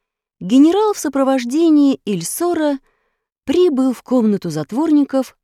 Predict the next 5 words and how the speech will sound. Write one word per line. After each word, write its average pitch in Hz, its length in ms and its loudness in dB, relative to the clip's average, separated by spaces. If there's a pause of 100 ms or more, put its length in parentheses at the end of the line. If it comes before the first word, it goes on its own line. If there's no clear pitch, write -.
для 185 280 0
беседы 247 760 -4
с - 120 -8
Ментахо. 294 640 -4 (1400)
Банну 131 760 -6